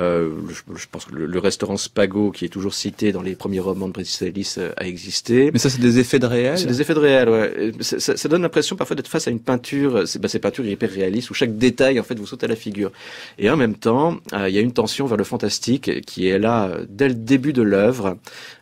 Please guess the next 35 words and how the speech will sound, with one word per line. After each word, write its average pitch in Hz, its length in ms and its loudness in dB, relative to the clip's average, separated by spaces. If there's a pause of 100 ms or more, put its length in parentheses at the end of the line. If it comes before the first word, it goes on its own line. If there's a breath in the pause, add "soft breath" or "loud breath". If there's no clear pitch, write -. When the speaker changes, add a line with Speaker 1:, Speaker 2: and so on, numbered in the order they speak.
Speaker 1:
Euh, 101 640 0 (840)
dans 120 100 2
Manque 139 120 4
zéro, 127 200 6
par 117 100 2
exemple, 107 200 2
il - 40 0
y - 20 2
a - 20 2
une 98 80 0
allusion 95 420 -2
à, 92 60 -4
à 92 220 -8
des 101 100 -2
vampires. 98 600 0
Un 90 80 -2
personnage 101 440 -2
connaîtrait 101 500 2
des 90 120 -2
vampires, 92 600 -4
euh, 82 60 -6 (600 loud breath)
euh, 85 180 -4
qui 87 180 -14
vivraient 90 500 2
dans 85 140 -4
la 78 160 -8
vallée 90 180 -2
de 85 60 -6
San 87 100 -8
Fernando, 87 440 -4
si - 140 -12
je 95 60 -12
me 95 80 -8
souviens 92 280 -4
bien. 110 340 2